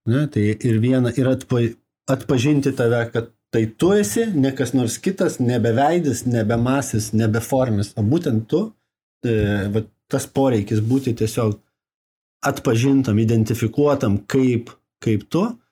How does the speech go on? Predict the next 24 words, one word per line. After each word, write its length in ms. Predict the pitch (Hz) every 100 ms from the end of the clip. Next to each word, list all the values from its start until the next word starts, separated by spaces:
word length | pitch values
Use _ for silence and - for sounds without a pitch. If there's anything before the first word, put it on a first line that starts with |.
| _ _ - 135
Ir 140 | 160
kita, 240 | 165 180 127
be 140 | 127
abejo, 220 | 135 135 110
pripažintam, 640 | 113 113 113 147 123 110
tai 140 | 110
reiškia, 320 | 110 110 117 90
pripažinta 640 | 110 110 107 113 113 117
tau 240 | 110 104 104
kažkokia 440 | 110 - 110 117 104
vertė, 360 | 104 101 117 104 90 - _ _ _ _ 92
e, 120 | 92 98 95 90 95 110 -
kurią 200 | 107 98
tu 120 | 110
su 100 | -
savim 240 | - 104 101
turi. 220 | 104 92
Ir, 440 | 90 120 117 113 113
e, 920 | 110 104 92 - _ _ _ _ - 104 98 98
apmaudas 640 | 123 151 170 165 123 110 -
ar 140 | 101 110 107
resentimentas 800 | 107 110 104 113 131 160 123 110
visą 220 | 117 120
laiką, 340 | 123 127 120